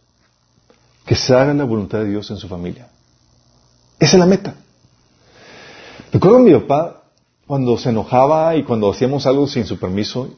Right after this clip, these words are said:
y le movíamos algo en la casa y demás. Él decía, "Cuando tengas tu casa, harás lo que tú quieras."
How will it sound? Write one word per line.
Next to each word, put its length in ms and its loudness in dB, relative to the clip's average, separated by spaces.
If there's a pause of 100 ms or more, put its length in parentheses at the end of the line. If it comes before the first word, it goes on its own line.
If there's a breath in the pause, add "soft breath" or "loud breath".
(300)
y 80 0
le 160 4
movíamos 440 4
algo 160 0
en 60 0
la 100 -6
casa 240 -12
y 60 -6
demás. 260 -12
Él 80 0
decía, 340 -2
"Cuando 320 0
tengas 460 2
tu 140 -4
casa, 380 -2
harás 200 2
lo 120 0
que 100 -4
tú 140 -2
quieras." 480 -2